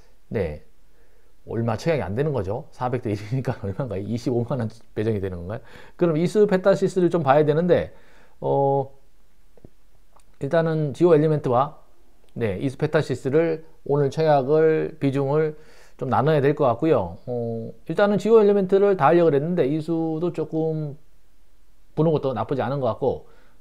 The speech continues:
그렇다면, 어, 삼일, 오일, 네, 엘엔 오원 리츠는 한 칠 프로, 팔 프로, 보통 리츠가 한 칠 프로,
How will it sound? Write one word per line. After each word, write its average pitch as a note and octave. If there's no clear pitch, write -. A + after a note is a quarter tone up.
그렇다면, F3+
어, C#3
삼일, F#3
오일, D#3
네, G2
엘엔 D#3
오원 D#3+
리츠는 D3+
한 C#3
칠 A3
프로, A3+
팔 F#3+
프로, F#3+
보통 D3+
리츠가 G#3
한 F3
칠 A3
프로, G#3+